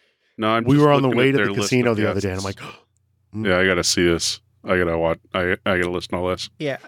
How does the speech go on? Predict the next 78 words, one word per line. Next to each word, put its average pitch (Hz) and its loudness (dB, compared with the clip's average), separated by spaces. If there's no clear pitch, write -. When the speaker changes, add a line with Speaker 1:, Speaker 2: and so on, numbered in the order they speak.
Speaker 3:
I 151 0
don't 202 2
have 170 0
time 170 -2
to 156 -2
listen 151 0
to 143 2
anyone 139 0
else's 127 -4
podcast. 147 0
Hell, 165 0
I 139 0
can't 170 -2
even 151 -4
record 160 -2
my 156 -4
own. 170 -4
<laughs> 151 0
Speaker 2:
Ah. 147 -2
Speaker 3:
So - -2
it's - -4
like - -4
Speaker 2:
I 127 0
need 143 2
to 156 -4
be 139 2
driving 117 0
back 110 0
and 110 -4
forth 110 -2
to 104 -10
Jersey 98 -2
or 107 -6
New 104 -4
York 110 -4
or 104 -8
something 98 -10
to 98 -10
have 95 -10
Speaker 3:
That, 170 0
Speaker 2:
time - -8
to - -6
Speaker 3:
ooh, - 2
Speaker 2:
listen 240 0
to 160 -2
Speaker 3:
that, 143 0
Speaker 2:
any 107 -4
of 147 -6
Speaker 3:
you 143 -2
know, 160 0
Speaker 2:
them. - -8
Speaker 1:
Now, 127 -8
now 107 -6
Speaker 3:
maybe 165 2
I'll 180 2
Speaker 1:
that, 180 -2
Speaker 3:
do 151 -4
Speaker 1:
uh, 131 -8
now 143 2
that 165 2
my 147 0
kid 160 0
has 131 0
graduated 135 0
from 117 -6
high 135 -4
school, 110 0
I 107 -4
no 107 -2
longer 117 0
play 101 -4
school 143 -2
bus, 95 0
which - -8
means 87 -6
Speaker 3:
There 175 -6
you 175 -10
go. 113 -16